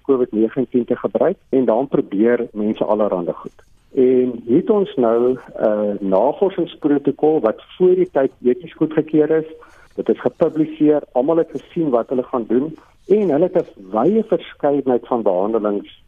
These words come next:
mense geallokeer aan, en nou gesien dat die groep wat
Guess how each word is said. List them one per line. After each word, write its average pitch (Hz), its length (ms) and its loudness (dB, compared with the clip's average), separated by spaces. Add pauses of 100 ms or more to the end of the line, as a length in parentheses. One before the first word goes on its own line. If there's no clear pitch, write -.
mense 117 800 0
geallokeer 170 880 -2
aan, 240 240 -4 (560)
en 135 460 2 (140)
nou 123 380 0
gesien 110 580 -4
dat 98 220 0 (140)
die 107 140 -4
groep 214 420 0 (200)
wat 107 180 -2